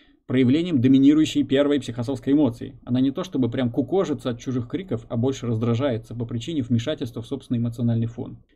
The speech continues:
Проявлением ценностной черной этики, особо чувствительной к эмоциональной энергетике, исходящей от человека. Индивидуальным проявлением высокой чувствительности к негативным эмоциям.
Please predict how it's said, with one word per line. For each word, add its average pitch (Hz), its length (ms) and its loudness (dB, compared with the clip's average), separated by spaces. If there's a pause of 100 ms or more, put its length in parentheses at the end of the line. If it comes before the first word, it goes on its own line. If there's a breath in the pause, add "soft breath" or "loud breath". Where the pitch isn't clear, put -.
Проявлением 160 640 4
ценностной 139 460 0
черной 131 340 2
этики, 139 400 -4
особо 120 360 -2
чувствительной 127 520 -4
к - 80 -10
эмоциональной 120 560 0
энергетике, 113 560 -2
исходящей 110 520 -8
от 120 100 -12
человека. 131 520 -6 (520)
Индивидуальным 123 600 4
проявлением 127 500 0
высокой 120 400 -4
чувствительности 123 600 -4
к - 80 -8
негативным 117 540 0
эмоциям. 120 540 0